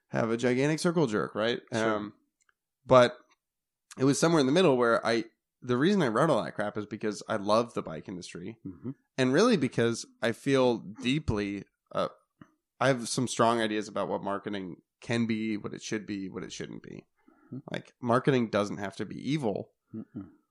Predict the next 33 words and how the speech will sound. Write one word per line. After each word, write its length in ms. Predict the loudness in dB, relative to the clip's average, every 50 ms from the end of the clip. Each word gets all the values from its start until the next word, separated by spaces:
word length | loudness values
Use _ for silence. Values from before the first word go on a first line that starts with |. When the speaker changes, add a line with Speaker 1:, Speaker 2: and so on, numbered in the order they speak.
| _ _
Speaker 1:
Part 200 | 10 12 12 10
of 80 | 10
marketing 400 | 8 6 4 4 2 -2 0 -2
is 100 | -2 -4 -2
Speaker 2:
<laughs> 40 | -2
Speaker 1:
advertising, 720 | -2 -2 -2 -2 -6 -6 -4 -4 -4 -4 -6 -8 -10 -10 _ _ _
and 120 | -4 0 2
advertising 640 | 4 4 4 2 2 2 2 2 2 2 -2 -4
is 240 | -4 -4 -6 -10 -14 -10
inherently 540 | -10 -10 -8 -8 -8 -8 -6 -6 -4 -6 -6
kinda 260 | -4 -6 -6 -6 -6
creepy, 440 | -6 -4 -6 -6 -4 -4 -6 -6 -4 -4
right? 240 | -2 -2 -2 -2
This 160 | -4 -6 -4 -4
idea 320 | -4 -4 -2 -2 -2 0
of, 260 | 0 -2 -4 -6 -10 _ _ _ -20 -20 _ _ _ _ _ _
"Oh, 160 | 6 6 6 6
we're 160 | 6 4 4
gonna 160 | 4 4 2
tell 220 | 2 0 0 2 2
you 60 | 2
to 80 | 2 0
buy 180 | 0 0 0
stuff." 420 | -2 -2 -2 -2 -2 -2 -4 -6 -12
But 280 | -2 2 4 4 4 2
Speaker 2:
Mm-hmm. 100 | -2 -10 -12 -20 -20 -20 _ _ _ _ _ _ _ _ _
Speaker 1:
if 140 | 0 0 2
you 200 | 2 2 2 2
assume, 600 | 2 -2 -4 -4 -4 -4 -4 -2 -4 -6 -10 -12 _ _ _
which 180 | -6 -4 -2 -2
I 60 | -2
think 140 | -2 -2 -4
is 180 | -4 -6 -6